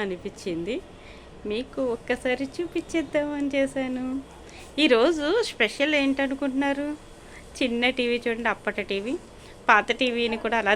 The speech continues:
దాచారు, కొత్త టీవీ వచ్చినా కూడా. <laughs> ఏంటి రోజు స్పెషల్ అంటే, మీకు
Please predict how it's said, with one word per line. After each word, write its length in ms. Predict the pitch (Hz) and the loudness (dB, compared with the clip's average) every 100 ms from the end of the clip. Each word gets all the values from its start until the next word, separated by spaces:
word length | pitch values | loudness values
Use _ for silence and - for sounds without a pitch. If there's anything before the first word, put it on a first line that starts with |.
| 208 | 4
దాచారు, 440 | 185 180 233 214 233 214 | 4 4 2 2 2 0
కొత్త 160 | - 190 | -2 -2
టీవీ 200 | 226 220 208 | 0 2 0
వచ్చినా 340 | 175 214 196 196 | -2 -2 0 -2
కూడా. 180 | 165 180 269 - - 339 | -4 -8 -10 -14 -4 -2
<laughs> 1900 | 262 208 - - - - - - 262 - - - - - - - - - 220 | -2 -4 -10 -14 -16 -16 -12 -10 -8 -10 -16 -16 -18 -18 -18 -20 -8 4 6
ఏంటి 320 | 208 277 320 294 | 6 4 4 6
రోజు 240 | 226 220 254 - | 6 4 -2 0
స్పెషల్ 440 | 214 202 214 196 190 | 0 2 2 2 2
అంటే, 300 | 175 170 214 339 - - - - 220 233 | 0 0 2 2 0 -4 -20 -8 0 4
మీకు 380 | 277 269 - | 4 2 -2